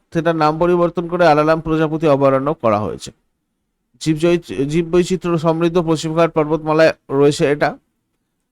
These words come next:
আহ, এই অরণ্যটা এখন ভারতীয়, মানে ভারতের প্রথম বনাঞ্চল যেটা শুধুমাত্র প্রজাপতির জন্য সংরক্ষিত। কেরালার পশ্চিমঘাট পর্বতমালায় অবস্থিত আরালাম বন্যপ্রাণী অভয়ারণ্য দুশো ছাব্বিশটা প্রজাতির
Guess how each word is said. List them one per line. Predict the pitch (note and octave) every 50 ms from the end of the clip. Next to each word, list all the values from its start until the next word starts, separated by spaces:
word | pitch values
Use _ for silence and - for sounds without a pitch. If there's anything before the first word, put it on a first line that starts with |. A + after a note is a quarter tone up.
| _ -
আহ, | G#2 - -
এই | C3 D#3 D#3+
অরণ্যটা | - C#3+ D3+ D#3+ E3+ F3 F3+ F#3 F3+ F3 F#3+
এখন | E3+ D3 D#3+ D#3+ F3+ F3 E3
ভারতীয়, | D#3+ D3+ D3 D#3 D3+ - F#3 F3 F3+ E3 G2 F#2 - _ _ _ _ -
মানে | C3+ C#3 C#3 C#3+ D3 C#3+
ভারতের | C#3+ D3 D3 D#3 E3 F3+
প্রথম | E3 E3+ F3+ F#3 G3+ F#3+ F3+
বনাঞ্চল | E3+ D#3+ E3 E3 E3 D#3 F3 E3+ E3+
যেটা | E3+ D#3+ E3+
শুধুমাত্র | - - F3+ F3+ F#3 F3+ F3+ F3 - F#3 E3
প্রজাপতির | D#3+ D#3 D3+ D3+ D3+ D3 D#3 D3+ D#3 D3+
জন্য | D3 D#3 D3+ D3+
সংরক্ষিত। | C#3+ - D3 A#2 F#2+ F#2 G2+ - - - - - - _ _ _ _ _ _ _ _ _ _ _ _ _ _ -
কেরালার | D#3+ D#3+ E3 E3+ F3+ F#3 F#3+ F3
পশ্চিমঘাট | F3+ E3+ - G3 F#3+ F#3 F#3+ F#3+ F3+ F3
পর্বতমালায় | F3 F3 E3+ F3 E3+ F3 F3+ F3+ F3+ F#3 F#3+ F#3+ F3 - _
অবস্থিত | - C#3 D3 D#3+ F3 E3+ - F3+ E3+ E3 F3+
আরালাম | D#3 - C3+ C#3+ D3+ D#3 E3 E3+ E3 D#3+
বন্যপ্রাণী | D#3+ D#3+ D#3+ D#3+ D#3 D#3+ D#3 D3+ D#3
অভয়ারণ্য | D3+ D3 D3 D3 D3+ D3 C#3 C#3+ D3 D3+ D#3+ - C#4 _ _ _ _ _ -
দুশো | D3+ D3+ - -
ছাব্বিশটা | D3+ - E3+ C#3+ C3 D3 D#3 F3 F#3 - - F#3+ E3+
প্রজাতির | E3 D#3+ D#3+ D#3+ E3 D#3 E3 E3 E3